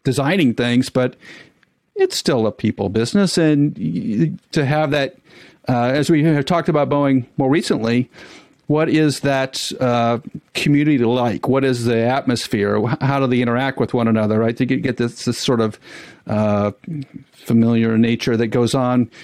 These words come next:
inside of a, a company, and it becomes like a, this quasi business family relationship. That, how those people react to one another and behave with one another is, is, uh,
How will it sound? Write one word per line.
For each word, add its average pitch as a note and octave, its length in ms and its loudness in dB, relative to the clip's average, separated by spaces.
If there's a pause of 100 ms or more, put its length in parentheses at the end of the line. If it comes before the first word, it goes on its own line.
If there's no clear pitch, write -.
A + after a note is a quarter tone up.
(200)
inside C3 380 0
of A#2+ 100 2
a, A#2+ 100 2 (100)
a C3+ 100 -2
company, B2+ 360 0
and A#2+ 100 0
it A#2 40 -6
becomes B2+ 220 0
like B2 140 0
a, A#2 60 -2
this A2+ 200 -4
quasi A2+ 720 -2 (420)
business B2+ 340 -2
family B2+ 580 0
relationship. C#3 640 0 (580)
That, D3 440 0 (580)
how F3+ 300 0
those E3+ 160 2
people D#3+ 320 2
react D3+ 300 0
to D#3+ 60 2
one C#3 120 2
another C3 160 2
and A#2+ 100 4
behave D3+ 220 2
with F3 120 -2
one B2+ 120 2
another B2 220 2
is, - 180 -6 (100)
is, C3+ 400 -2
uh, - 220 -12